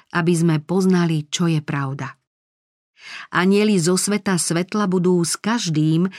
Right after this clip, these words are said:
kto pokorným srdcom prosí o Božie vedenie. Duch Svätý vyvyšuje a oslavuje Spasiteľa. Jeho poslaním je predstaviť Krista,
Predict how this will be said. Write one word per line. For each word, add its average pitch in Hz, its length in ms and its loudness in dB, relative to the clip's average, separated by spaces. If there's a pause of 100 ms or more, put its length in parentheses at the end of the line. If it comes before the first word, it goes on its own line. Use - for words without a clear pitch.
(160)
kto 165 240 -2
pokorným 202 640 0
srdcom 202 560 -2
prosí 175 560 0
o 156 80 -2
Božie 165 480 0
vedenie. 135 560 -4 (1040)
Duch 208 320 0
Svätý 196 640 -2
vyvyšuje 233 880 -2
a 160 240 -4
oslavuje 208 640 -2
Spasiteľa. 151 800 -4 (1040)
Jeho 277 400 0
poslaním 160 800 0
je 160 160 0
predstaviť 170 720 -4
Krista, 180 560 -6